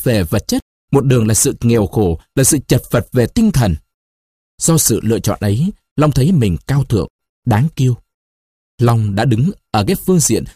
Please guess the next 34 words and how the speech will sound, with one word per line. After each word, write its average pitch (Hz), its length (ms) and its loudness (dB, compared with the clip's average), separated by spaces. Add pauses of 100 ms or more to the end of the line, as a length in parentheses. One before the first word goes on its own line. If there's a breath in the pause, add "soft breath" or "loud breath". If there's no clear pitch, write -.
(140)
mà 117 120 2
lòng 107 220 2
tự 135 100 2
ái 123 360 0
của 104 160 0
chàng 92 300 -2
được 107 240 -2
nâng 151 240 2
niu, 139 240 0 (480)
quân 160 220 4 (100)
tử 95 200 0 (260)
đa 131 260 0
chôn. 127 180 0 (1080)
Phải 95 160 -2
chăng 113 260 -4 (340)
sự 131 180 0
đời 110 300 0
chỉ 120 120 0
là 107 180 0
thế? 123 280 -2 (840)
Long 110 220 0
nghĩ 135 100 2
vậy, 90 300 -4 (220)
rồi 107 420 0
cười 107 220 0
nhạt 95 280 -2
cái 226 140 0
cười 92 340 0
khoái 98 260 -2
chí 143 320 -2 (280 soft breath)
của 143 120 2
người 107 340 2
hiểu 90 240 0
đời 95 280 0